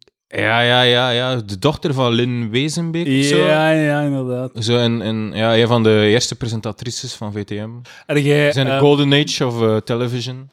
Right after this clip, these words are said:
Speaker 2: heb jij Jens den Donker ooit gezien voordat hij een V T M-superster was?
Speaker 1: Eh, met langer haar?
Speaker 2: Ja, ja.
Speaker 1: Ja, ja, ja.
Speaker 2: Ja, wel, er is iets zo, V T M,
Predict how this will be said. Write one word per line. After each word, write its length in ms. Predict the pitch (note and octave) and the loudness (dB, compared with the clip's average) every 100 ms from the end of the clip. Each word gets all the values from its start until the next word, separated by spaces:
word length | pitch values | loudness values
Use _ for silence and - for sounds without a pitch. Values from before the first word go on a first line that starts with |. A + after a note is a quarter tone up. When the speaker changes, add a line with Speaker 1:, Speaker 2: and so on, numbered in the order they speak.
| _ | _
Speaker 2:
heb 140 | B2+ B2+ | -14 -10
jij 200 | A#2+ B2 | -10 -8
Jens 260 | B2+ B2+ | -8 -8
den 120 | A#2 A#2 | -8 -6
Donker 300 | C3+ C#3+ C3+ | -6 -6 -6
ooit 200 | C#3 - | -6 -8
gezien 340 | C3 B2+ C#3+ | -8 -8 -8
voordat 400 | A#2 C3 C3+ - | -8 -8 -8 -10
hij 460 | B2+ A#2+ A#2+ A#2 - | -10 -8 -10 -12 -10
een 180 | A#2+ G#2+ | -8 -2
V 160 | A#2 | -2
T 80 | A#2 | 0
M-superster 1000 | A#2 A#2+ C3 B2 - C3+ C3+ - - D3 | -2 0 -2 -2 0 -2 -2 -4 0 0
was? 380 | C#3+ D#3+ - - _ _ - | 0 -4 -8 -18 _ _ -4
Speaker 1:
Eh, 320 | A2 A2+ G#2+ | 2 4 4
met 180 | G#2+ G#2 | 4 2
langer 340 | A2 C3+ D#3 | 2 0 0
haar? 380 | D3 E3+ F#3 - | 0 -2 -4 -4
Speaker 2:
Ja, 180 | - B2 | 2 4
ja. 440 | B2+ B2 B2 B2 A#2 | 4 2 0 -4 -6
Speaker 1:
Ja, 420 | A#2 A2 C#3+ F3+ - | -2 -2 -2 -6 -10
ja, 160 | A#2 | -8
ja. 260 | C3 C#3 C#3+ | -6 -8 -6
Speaker 2:
Ja, 340 | C#3 C3+ D#3 D3 | 0 2 2 4
wel, 300 | D3+ D#3 C#3 - _ _ - - | 2 2 -2 -10 _ _ -20 -14
er 200 | D3 C3 | -2 2
is 120 | C3+ | 2
iets 220 | C#3 - | 2 2
zo, 460 | - C#3 C3 C3 - - | 4 4 4 0 -6 -10
V 240 | - C#3 | 0 2
T 40 | C#3 | 4
M, 280 | D3 E3+ | 4 2